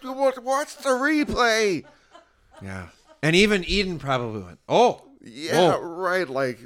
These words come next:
Speaker 1: okay, that's something.
Speaker 2: Like the, the block in game four on the alley-oop. Like,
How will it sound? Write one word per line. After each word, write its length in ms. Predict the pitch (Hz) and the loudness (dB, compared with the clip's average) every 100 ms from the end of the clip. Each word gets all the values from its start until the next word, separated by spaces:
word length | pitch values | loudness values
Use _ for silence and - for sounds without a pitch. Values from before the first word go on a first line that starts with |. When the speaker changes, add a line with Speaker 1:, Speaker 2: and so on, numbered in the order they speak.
| 90 _ _ _ - | -20 _ _ _ -18
Speaker 1:
okay, 340 | - 147 151 | -14 -12 -10
that's 300 | 147 131 135 | -8 -8 -10
something. 640 | - 156 123 123 120 120 - _ _ _ _ _ _ _ _ _ _ | -12 -10 -10 -10 -12 -12 -20 _ _ _ _ _ _ _ _ _ _
Speaker 2:
Like 300 | 131 139 135 | -2 -2 0
the, 340 | 147 135 113 - _ _ _ _ _ _ _ _ _ - _ - | 0 0 0 -6 _ _ _ _ _ _ _ _ _ -20 _ -12
the 100 | 123 | -10
block 460 | 110 131 139 143 | -2 2 2 2
in 160 | 151 127 | -4 -6
game 260 | 127 123 117 | -6 -6 -8
four 640 | - 139 147 104 92 - _ _ _ _ _ _ _ _ _ _ - | -6 -2 -2 -2 -8 -14 _ _ _ _ _ _ _ _ _ _ -10
on 140 | 110 110 | -6 -6
the 120 | 110 | -4
alley-oop. 540 | 117 110 107 104 - - _ _ _ - - - | -4 -4 -6 -10 -14 -20 _ _ _ -20 -18 -8
Like, 340 | 113 104 _ | -6 -6 _